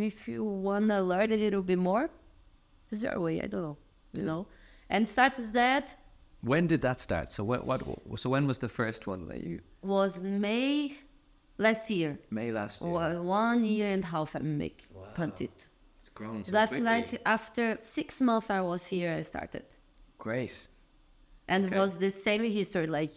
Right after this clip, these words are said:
Speaker 1: someone needed to do this. How I was not found my really group and the vibes I wanted. Okay, I do, I go.
Speaker 2: Create it yourself.
Speaker 1: <laughs> Okay, no one gonna do, I will do.
Speaker 2: Amazing. And where, where was the first one?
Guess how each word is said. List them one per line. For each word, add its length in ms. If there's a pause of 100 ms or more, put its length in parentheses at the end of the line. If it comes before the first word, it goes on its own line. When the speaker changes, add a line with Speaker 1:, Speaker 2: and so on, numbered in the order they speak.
(120)
Speaker 1:
someone 480
needed 280
to 100
do 60
this. 420 (260)
How 220
I 100
was 100
not 300
found 500 (180)
my 180 (180)
really 440
group 520
and 500
the 200
vibes 520
I 140
wanted. 520 (420)
Okay, 260
I 220
do, 220
I 180
go. 160 (280)
Speaker 2:
Create 280
it 60
yourself. 360 (320)
Speaker 1:
<laughs> 600
Okay, 320
no 220
one 200
gonna 240
do, 300
I 240
will 100
do. 120 (580)
Speaker 2:
Amazing. 420
And 160
where, 260
where 280
was 160
the 80
first 340
one? 220